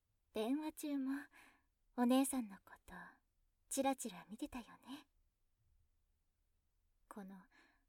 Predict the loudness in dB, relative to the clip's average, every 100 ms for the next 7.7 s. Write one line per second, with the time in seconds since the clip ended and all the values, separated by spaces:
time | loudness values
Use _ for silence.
0 | _ -6 -2 0 0 2 0 -2 -6 -16
1 | -20 -20 -20 -16 -16 -18 _ _ _ _
2 | _ _ _ _ _ -12 -8 -2 -2 -2
3 | -4 -8 -10 -20 -20 -20 -20 _ _ _
4 | _ _ _ _ _ _ _ _ _ _
5 | -12 -12 -16 _ _ _ -14 -14 -14 -20
6 | -20 -20 _ _ _ -6 -4 -2 -2 -2
7 | 0 0 -2 -6 -12 -12